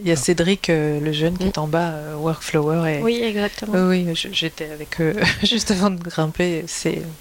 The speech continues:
Speaker 1: ça va être une vraie, vraie question. Parce que
Speaker 2: Bah,
Speaker 1: c'est,
Speaker 2: le
Speaker 1: c'est
Speaker 2: C N C
Speaker 1: fou.
Speaker 2: évolue là-dessus. Le C N C, euh,
Speaker 1: Ouais,
Speaker 2: conditionne
Speaker 1: mais même
Speaker 2: ses aides.
Speaker 1: dans, même dans, dans, dans, dans ce qu'on fabrique, dans ce qu'on fait, enfin, euh,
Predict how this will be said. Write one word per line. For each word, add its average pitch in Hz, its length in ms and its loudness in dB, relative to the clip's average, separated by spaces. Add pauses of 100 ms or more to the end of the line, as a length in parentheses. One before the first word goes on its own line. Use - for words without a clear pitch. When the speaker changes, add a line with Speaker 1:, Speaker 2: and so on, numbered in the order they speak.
(960)
Speaker 1:
ça - 160 0
va 160 120 0
être - 200 -2
une 160 140 -6
vraie, 165 180 0
vraie 160 180 -2
question. 175 380 -2
Parce - 180 -4
que - 40 -2
Speaker 2:
Bah, 196 120 2
Speaker 1:
c'est, 185 40 2
Speaker 2:
le 185 100 0
Speaker 1:
c'est 190 140 2
Speaker 2:
C 190 60 2
N 202 60 0
C 233 180 2
Speaker 1:
fou. 220 40 6
Speaker 2:
évolue 214 280 2
là-dessus. 233 420 0
Le 196 140 2
C 202 180 0
N 202 100 -2
C, 226 240 0
euh, 185 120 2
Speaker 1:
Ouais, 208 80 0
Speaker 2:
conditionne 202 400 2
Speaker 1:
mais 208 60 0
même 247 140 2
Speaker 2:
ses 220 100 -4
aides. 247 60 2
Speaker 1:
dans, 170 240 -2 (160)
même 208 240 2
dans, 196 240 2
dans, 170 200 -2
dans, 160 180 0
dans 160 160 -2
ce - 100 -2
qu'on 180 140 -6
fabrique, 208 580 -2
dans 170 140 0
ce - 80 -2
qu'on 170 160 -4
fait, 233 320 0
enfin, 175 240 -2
euh, 165 380 -6